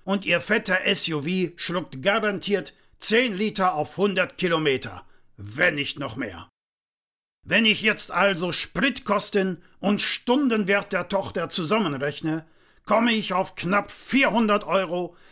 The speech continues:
die jeder Besuch bei ihrer Mutter kostet. Und da beschwert sich diese nörgelnde, undankbare Frau Irmgard allen Ernstes darüber, dass ihre Tochter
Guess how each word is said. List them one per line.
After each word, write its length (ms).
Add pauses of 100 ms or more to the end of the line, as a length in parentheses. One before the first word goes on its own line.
(120)
die 200
jeder 500
Besuch 420
bei 180
ihrer 340
Mutter 360
kostet. 680 (880)
Und 220
da 200
beschwert 640
sich 220
diese 320
nörgelnde, 840 (260)
undankbare 840
Frau 400
Irmgard 580 (320)
allen 360
Ernstes 560
darüber, 680 (220)
dass 240
ihre 340
Tochter 540